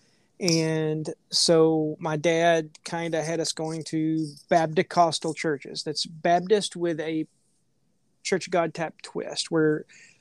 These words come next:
um, the Holy Spirit needed to be allowed to move. And so, um, for those who don't know about church, just understand that it can get really interesting for those who don't know, speaking in tongues, for example. Um,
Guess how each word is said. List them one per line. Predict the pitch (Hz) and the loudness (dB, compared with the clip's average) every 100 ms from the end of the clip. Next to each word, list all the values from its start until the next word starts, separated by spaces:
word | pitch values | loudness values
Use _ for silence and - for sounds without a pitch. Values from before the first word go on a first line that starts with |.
| _ - | _ -6
um, | 160 156 151 147 151 - - _ - | -2 0 0 -2 -4 -8 -14 _ 0
the | 175 | 2
Holy | 156 202 190 | 6 6 4
Spirit | - 185 180 170 196 | 4 4 4 2 -2
needed | 180 175 165 | -2 0 0
to | 160 | 0
be | 165 | 0
allowed | 156 151 147 | 0 -4 -6
to | |
move. | 151 147 143 - - - _ - - - - _ _ _ _ - | -8 -8 -10 -10 -10 -12 _ -20 -20 -20 -20 _ _ _ _ -6
And | 151 143 | -4 -2
so, | - 147 147 143 139 139 _ - - - | 0 4 4 4 2 -6 _ -20 -16 -10
um, | 147 147 - - _ _ _ _ _ _ _ _ - | -10 -10 -12 -16 _ _ _ _ _ _ _ _ -16
for | - - | -2 4
those | 165 170 | 6 6
who | - | 4
don't | 156 165 160 | 0 0 0
know | 175 | 0
about | 160 151 | 0 0
church, | - 165 - - | -2 -6 -6 -6
just | 175 165 - - - | -2 -2 -2 -8 -6
understand | 190 165 - 165 165 | -2 -2 -4 -6 -2
that | 156 | -4
it | 160 | -4
can | - 160 | -8 -6
get | 156 | -4
really | 170 170 165 | -2 0 0
interesting | 156 - - 160 | -4 -6 -6 -6
for | 139 156 | -4 0
those | 156 147 | 0 0
who | |
don't | 151 143 151 | -4 -4 -6
know, | 147 147 | -10 -10
speaking | - - 156 160 | -4 -2 0 -2
in | 151 | -4
tongues, | 151 151 151 | -6 -8 -8
for | 151 | -8
example. | 151 151 147 165 - - - - - _ - | -8 -8 -4 -6 -6 -18 -20 -20 -20 _ -2
Um, | 160 151 147 147 | 0 2 2 -2